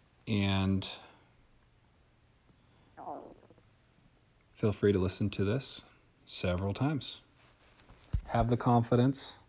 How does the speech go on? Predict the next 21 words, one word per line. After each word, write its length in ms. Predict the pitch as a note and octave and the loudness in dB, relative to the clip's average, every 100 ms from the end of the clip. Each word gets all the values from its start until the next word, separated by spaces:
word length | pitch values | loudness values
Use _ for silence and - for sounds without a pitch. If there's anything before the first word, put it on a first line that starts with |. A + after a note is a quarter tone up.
| - - - - - - _ _ - - - _ _ | -20 -20 -20 -20 -20 -20 _ _ -20 -20 -20 _ _
and 380 | G2+ F#2+ F#2+ F#2 | -2 0 0 0
don't 180 | G2 A#2+ | -2 2
be 120 | C#3+ | 2
ashamed 540 | C#3 B2+ A2 A#2 C#3 - - | 2 2 4 4 2 -4 -10
to 160 | - | -2
use 560 | G#2 G2 G2 G2 A2+ A#2 | 2 2 2 2 0 -2
your 280 | G2+ G2 - _ - | -2 -2 -4 _ -8
technology. 760 | G#2 - B2+ C3 A2+ C3 A#2 - - - | -6 -2 0 0 -2 -8 -12 -14 -20 -20
Grab 220 | - A#2+ G#2+ | -6 -4 0
the 140 | A#2 | -2
N 120 | G2+ | 0
I 140 | G2+ A2+ | 0 -2
H 120 | A#2+ | -4
stroke 260 | - B2 | -6 -6
scale, 300 | - - C#3 | -4 -4 -4
put 220 | C#3 - B2 | -4 -4 -2
it 100 | B2+ | 0
on 180 | B2 | 0
the 80 | A#2+ | 0
patient's 540 | A#2 - A2 - A2+ - | -2 -6 -6 -6 -8 -6
chest. 500 | - - - - | -4 -4 -4 -12